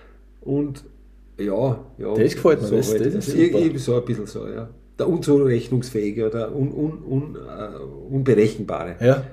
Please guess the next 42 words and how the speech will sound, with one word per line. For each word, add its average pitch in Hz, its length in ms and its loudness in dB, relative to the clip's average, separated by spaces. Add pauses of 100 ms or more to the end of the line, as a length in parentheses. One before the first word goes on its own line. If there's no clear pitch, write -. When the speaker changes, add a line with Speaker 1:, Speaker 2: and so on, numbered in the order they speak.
(280)
Speaker 1:
Und 143 300 -2
Unzurechnungsfähige. 101 1120 -8 (340)
Speaker 2:
Ich 123 120 4
würd 135 140 6
so 135 120 2
Tricks 139 300 -4
machen, 101 300 -4
so - 140 -6
einfach - 260 -8
so, - 280 -6
äh, - 380 -6
einmal 117 180 0
würde 113 140 0
ich 107 60 -8
tun, - 140 2
als 123 140 4
Speaker 1:
Zaubertricks? 110 120 6
Speaker 2:
wäre 120 100 8
die 123 140 6
blind. 117 320 -2 (320)
Und 110 140 -4
würd 107 180 -2
halt 117 140 0
immer 117 140 -2
so 113 180 0 (360)
über, 117 260 4
über 113 180 2
Peter 117 360 2
drüber 117 280 2
fallen 110 280 -4
und 107 140 -6
so 104 140 -6
und, 107 160 -6 (240)
und, 104 120 -6
und 104 120 -8
Speaker 1:
Also 131 160 -2
Speaker 2:
so. 147 60 0
Speaker 1:
so 131 60 2
Slapstick-Einlagen, 143 680 -4
Speaker 2:
Slapstick 190 460 4
Speaker 1:
ja. - 60 -14
Speaker 2:
und, 117 260 -4